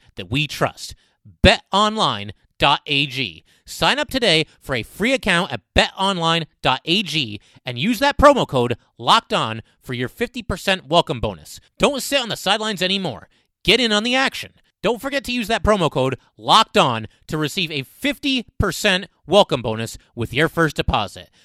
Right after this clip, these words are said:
Bet Online, your online sportsbook experts. Visit our good friends and exclusive partner by going on Twitter and going to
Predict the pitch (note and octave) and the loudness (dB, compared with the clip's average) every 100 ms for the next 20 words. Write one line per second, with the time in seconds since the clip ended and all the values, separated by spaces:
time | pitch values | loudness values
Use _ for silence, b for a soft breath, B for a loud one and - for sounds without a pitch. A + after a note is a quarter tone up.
0 | b A2 C3+ G#3 - A3+ A3 E3 A2+ G2+ | b -6 2 2 2 2 2 2 0 -4
1 | - _ _ C#3 C4 A#2 E2 _ - E3 | -12 _ _ 2 2 2 -2 _ -4 -2
2 | D#3 D#3 D#3+ - D3+ D#3 - D#3 - C3 | 0 0 -2 -4 -4 -4 -2 -2 -2 -8
3 | - - - - - _ _ - F3 F3 | -8 -20 -20 -20 -20 _ _ -4 0 0
4 | F3+ - F3+ D4 B3 C#4+ F#3+ G#3+ F3 D#3 | -2 2 4 4 0 -4 -2 0 0 -2
5 | C#3+ - - F#3+ A3+ - - G#3 G3+ F#3 | -8 -10 -6 -4 -4 -4 2 2 2 0
6 | B2+ D#3+ A#3+ C4 A3 - A#3 A#3+ E3 C3+ | 2 2 0 0 -4 -2 0 0 -2 -2
7 | F3 F3+ - E3+ | 0 0 -4 -12